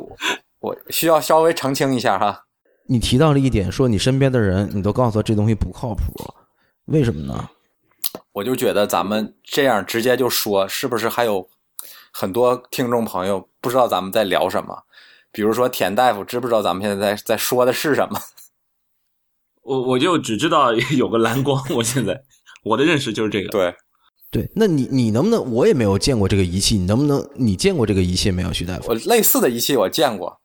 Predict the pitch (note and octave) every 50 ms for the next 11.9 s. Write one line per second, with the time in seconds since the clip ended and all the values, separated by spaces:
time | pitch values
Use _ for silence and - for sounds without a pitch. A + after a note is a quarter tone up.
0 | _ - G2+ F#2 F2+ - _ _ _ _ _ _ _ _ _ _ _ _ _ _
1 | _ _ _ _ D#3+ E3+ F#3 F3+ - A#3 G3 F3 F3 F3 F3 E3 E3+ D#3 A#2+ G#2
2 | - A2 B2+ C#3 - - F3+ D#3+ C3+ - C#3+ C#3 C3+ B2+ C#3 C#3+ C3+ C3 B2 -
3 | A#3 G3+ A#2 A#2+ A#2 - D#3+ D3+ C#3 C3 A#2+ B2+ D#3+ F3+ D#3 F#3+ F#3+ G#3+ G#3+ E3+
4 | B2+ G2+ F#2 G#2 A2+ A2 G2 - - G#2+ A#2 A#2 A#2 A2+ A2 C3+ D#3 - - G#3+
5 | A3+ B3 B3 A3 F3+ C#3 A#2+ A2+ G#2 G2+ - F#2+ G#2 G#2+ G#2+ G#2 F#2 - - -
6 | - - - _ _ _ _ _ _ _ _ _ _ _ _ _ _ B2 D3+ F#3+
7 | F3+ C#3+ B2 F#2+ A#2+ D3 G3 G#3 E3+ C3 A2 - D3 D3+ D#3 E3+ D#3+ D3 C3+ B2+
8 | D3 D#3+ D#3 - E3 D#3+ F3 E3+ E3 D3+ D3+ D3+ D#3+ F3 F#3 E3+ A#2+ - - -
9 | C#3 C#3+ D3 D3 B2 F#2+ A#2 D3+ E3 D3 - - D3 G#2+ E2+ E2+ G2+ B2 B2+ A2
10 | E2+ - - _ _ _ _ _ _ _ _ _ - G#2+ - - F3+ F3+ D#3+ C3+
11 | C#3+ A#2 G#2+ A#2 D3 G3+ A#3+ F3+ A#2+ G#2 G#2 - - D3 C#3+ C#3 C3+